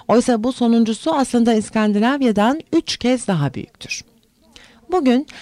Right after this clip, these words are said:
harita yapımcılar arasında Alman tarihçi Arno Peters tarafından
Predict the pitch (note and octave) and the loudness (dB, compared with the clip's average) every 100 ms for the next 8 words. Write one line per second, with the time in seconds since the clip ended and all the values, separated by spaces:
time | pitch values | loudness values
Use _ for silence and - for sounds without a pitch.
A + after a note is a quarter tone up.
0 | - - C4 D4+ D4+ C4+ B3+ B3 A#3 A3 | -8 0 2 2 0 2 0 2 2 2
1 | G3+ - F#3 F3+ G#3+ C4+ G3+ G#3+ C4 B3+ | 0 -2 -2 0 2 2 2 2 2 0
2 | A#3 A3 G3+ - A3 A#3+ - G#3 B3+ B3+ | 0 0 -2 -2 0 0 0 0 2 2
3 | A#3+ A#3+ C4+ B3+ E3 B2+ - D3 C#3+ C#3 | 0 0 -4 -2 -4 -4 -4 -2 -2 -2
4 | C3+ C3+ G#3 | -2 -2 -2